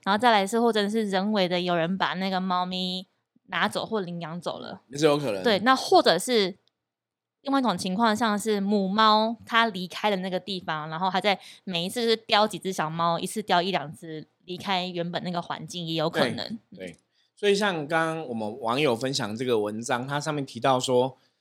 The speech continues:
Speaker 2: 这个猫就不见了嘛，吼，
Speaker 1: 嗯。
Speaker 2: 那当然不晓得怎么不见，那我们是没有特别去研究说是不是真的被人家抓走还是怎么样，吼。可是从另外的逻辑来讲，吼，他刚刚问了嘛，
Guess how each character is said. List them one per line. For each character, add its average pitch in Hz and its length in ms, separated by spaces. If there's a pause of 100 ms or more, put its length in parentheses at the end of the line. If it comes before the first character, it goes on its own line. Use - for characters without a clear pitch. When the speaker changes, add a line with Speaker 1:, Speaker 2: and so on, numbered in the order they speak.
(360)
Speaker 2:
这 160 80
个 160 40
猫 160 140
就 151 160
不 123 140
见 127 240
了 104 80
嘛， 95 160
吼， 113 220
Speaker 1:
嗯。 - 40
Speaker 2:
那 165 80
当 165 140
然 127 160
不 160 100
晓 139 140
得 120 80
怎 120 100
么 113 80
不 107 140
见， 143 180
那 156 300
我 113 100
们 113 140
是 147 100
没 180 60
有 117 100
特 147 140
别 131 100
去 135 160
研 117 140
究 127 160
说 127 160
是 135 160
不 143 60
是 139 160
真 131 100
的 127 80
被 127 80
人 117 80
家 117 120
抓 113 300
走 95 140
还 101 120
是 110 40
怎 104 140
么 92 100
样， 107 240
吼。 90 140
可 113 120
是 151 280
从 139 320
另 190 80
外 165 180
的 123 80
逻 117 160
辑 117 220
来 107 240
讲， 120 200
吼， 107 200
他 143 120
刚 135 160
刚 135 60
问 135 140
了 113 80
嘛， 95 160